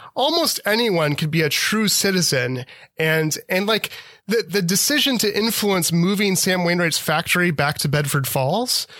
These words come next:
right? That helped way more people, you know, and, and,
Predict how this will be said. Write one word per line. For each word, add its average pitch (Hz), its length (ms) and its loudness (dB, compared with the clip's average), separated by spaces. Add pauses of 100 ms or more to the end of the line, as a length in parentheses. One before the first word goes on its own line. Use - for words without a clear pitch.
(180)
right? 214 200 0
That 233 320 0
helped 190 360 0
way 170 280 2
more 190 240 0
people, 80 600 -4 (460)
you 180 100 0
know, 165 240 2
and, 220 240 0
and, 226 540 0